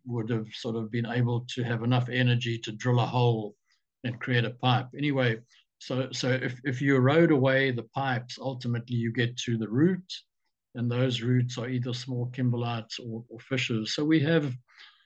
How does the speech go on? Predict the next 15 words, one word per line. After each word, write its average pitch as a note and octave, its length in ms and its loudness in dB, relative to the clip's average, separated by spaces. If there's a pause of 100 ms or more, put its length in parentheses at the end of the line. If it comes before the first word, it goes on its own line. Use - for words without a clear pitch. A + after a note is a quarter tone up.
(280)
north C3 220 -2
of B2 140 -2
Kimberley, C#3 500 2
we B2+ 220 4
have B2 240 0
the A#2 80 -6
Bells B2+ 340 2
Bank A#2+ 280 -2
fissure - 340 -6
system. D3+ 920 -4
Um, A#2 280 -2
we A2+ 120 -4
have A2+ 240 -6
fissures, B2+ 920 0
um, A#2 500 -2